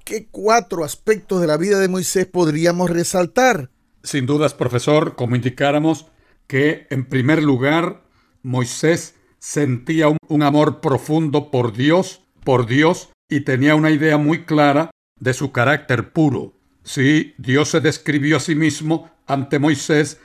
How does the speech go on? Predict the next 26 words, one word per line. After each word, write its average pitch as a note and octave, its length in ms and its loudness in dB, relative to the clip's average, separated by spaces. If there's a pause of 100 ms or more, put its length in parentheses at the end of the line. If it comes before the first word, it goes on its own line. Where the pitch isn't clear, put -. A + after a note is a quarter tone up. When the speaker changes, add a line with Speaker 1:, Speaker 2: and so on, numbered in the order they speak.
(180)
Speaker 2:
en C3 160 -2
Éxodo C#3+ 420 -2
treinta D#3+ 420 -2
y C3+ 140 -4
cuatro D3+ 400 0
seis D#3+ 480 -2 (300)
como B2+ 260 0
el A#2 140 -2
Dios C#3+ 320 2
compasivo C#3 760 0
y D3 40 4
bondadoso, B2+ 840 0 (360)
lento D3 600 -2
para E3 220 0
la F3 140 0
ira E3 500 -2 (100)
y D3 120 -2
grande E3 680 0 (340)
en C#3+ 160 -2
amor D#3 440 2 (300)
y C3+ 120 2
fidelidad. B2 720 -2 (300)
En B2+ 160 0
segundo C#3+ 400 0
lugar, D3+ 500 0 (160)
Moisés C3 640 -4